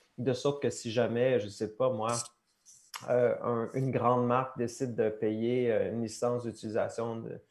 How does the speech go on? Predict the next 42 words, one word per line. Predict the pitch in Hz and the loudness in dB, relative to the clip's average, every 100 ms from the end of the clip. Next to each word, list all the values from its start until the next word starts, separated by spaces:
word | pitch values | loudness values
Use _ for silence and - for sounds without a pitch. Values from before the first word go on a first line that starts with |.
| _ - _ 120 | _ -20 _ -8
de | |
musique | 117 120 104 117 127 | -4 -2 0 -2 -2
pour | 113 113 | 0 0
un | |
petit | 107 117 | -2 -2
marché | 113 104 123 | -2 -2 -4
comme | - 110 | -2 -2
les | 107 | -2
Québec | 110 107 117 123 113 | -2 2 4 4 4
à | 101 | 4
vingt-cinq | 98 107 107 107 98 | 4 0 0 -4 -2
mille | 113 113 | -2 2
dollars | 107 104 110 120 120 110 | 4 6 4 4 2 -2
ou | 101 | -4
peut-être | 101 - 107 | -4 -4 -4
à | - | -4
cent | - - 107 | -6 -4 -4
mille | 107 113 110 | 0 0 0
euros, | 107 117 117 117 120 110 | 2 0 0 0 2 2
euh, | 104 101 | 2 0
sur | - 113 | -4 -6
l'Europe, | 110 110 127 127 139 143 - - - _ - | -4 -6 -2 4 4 2 -6 -20 -20 _ 2
pourrait | 139 123 127 | 4 8 8
arriver | 117 110 110 123 | 8 4 2 2
et | 110 | 0
dire, « | 101 117 107 | 0 2 2
Bon, | 110 | 0
ben, | 113 107 143 | -2 -4 -6
je | 104 104 | -6 -2
veux | 127 | 0
utiliser | 123 - 110 107 117 | 0 -4 -4 -4 -4
cette | 104 - - | -4 -8 -6
version | 104 120 - 120 107 107 | 0 0 0 -2 -2 -4
sy-, | - 104 | -8 -12
symphonique-là | - - 104 104 95 92 110 117 | -10 -6 -4 -4 -6 -4 -2 -2
dans | 107 104 104 | -2 -4 -4
ma | - | -6
pub, | - 131 117 | -6 -2 -2
mon | 110 101 | -2 -8
film, | - 120 113 | -6 -4 -4
mon | 104 | -6
documentaire, | 107 101 - 101 104 107 110 | -8 -10 -8 -8 -2 -4 -4